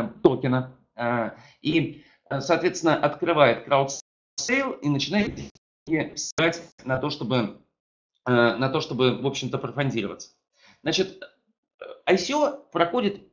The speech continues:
по нескольким этапам. То есть есть подготовительный этап, он занимает там от двух недель до четырёх. Есть этап пиар-лаунч, когда мы это пиарим, э, рассказываем вам, маркетинг проводим, трафик нагнетаем, он также длится один месяц. И после этого как букбилдинга.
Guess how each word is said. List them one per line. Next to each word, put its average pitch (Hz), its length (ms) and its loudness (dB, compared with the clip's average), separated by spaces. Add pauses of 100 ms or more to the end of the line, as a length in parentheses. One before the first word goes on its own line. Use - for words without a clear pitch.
(120)
по 160 100 0
нескольким 170 540 -2
этапам. 139 360 0 (180)
То 127 60 -10
есть 127 160 -8
есть 143 180 -8
подготовительный 151 720 -2
этап, 269 320 0 (260)
он 175 140 -2
занимает 170 340 2
там 160 140 4
от 156 80 0
двух 160 200 -4
недель 151 280 0
до 143 80 -2
четырёх. 156 500 0 (300)
Есть 190 320 2
этап - 400 4
пиар-лаунч, 135 800 4
когда 151 240 -2
мы 131 140 2
это 123 120 -2
пиарим, 175 540 2
э, 120 300 2
рассказываем 165 520 2
вам, 156 140 2
маркетинг 156 560 0
проводим, 139 380 -4
трафик 147 320 -2
нагнетаем, 151 440 -2
он 151 140 -2
также 147 240 2
длится 147 300 -2
один 147 200 0
месяц. 143 400 -2 (360)
И 214 340 2
после 202 260 -2
этого 240 440 2
как - 220 -2
букбилдинга. 131 680 0